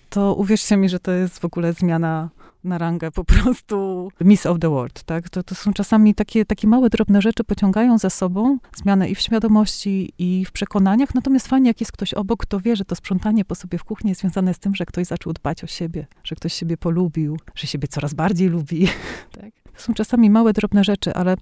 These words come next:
ty, nie ujmując jakby podejściom psychoterapeutycznym, tak, i takiej głębszej pracy, e, nad zmianami, empatia nie jest o rzucaniu się, e, gdzieś na główkę, dlatego że, że ktoś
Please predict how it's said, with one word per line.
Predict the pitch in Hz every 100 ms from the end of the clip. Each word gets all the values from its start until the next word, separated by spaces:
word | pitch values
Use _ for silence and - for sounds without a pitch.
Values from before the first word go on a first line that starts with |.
| - -
ty, | 180 -
nie | 202 226
ujmując | 220 233 269 202 185
jakby | 185 175 180 180 175 170
podejściom | - 185 202 220 - 170 175
psychoterapeutycznym, | - - - - 185 185 190 - 226 170 151
tak, | 175 -
i | -
takiej | 170 - 170
głębszej | 151 233 - 156
pracy, | - 147 - 147 147 _ _ 190
e, | 190 196 196
nad | 196 -
zmianami, | 190 180 170 165 170 214 247 226 - - - - - -
empatia | 196 202 - 185
nie | 202 233
jest | 220 - -
o | 185 180 190 - - - -
rzucaniu | 185 - 190 190 190
się, | - - 175 175 175 - -
e, | 180 175
gdzieś | 160 175 -
na | 170
główkę, | 175 185 - 165 160 170 - - -
dlatego | 185 165 180 175 175
że, | 175 165 160
że | 165 175
ktoś | - 160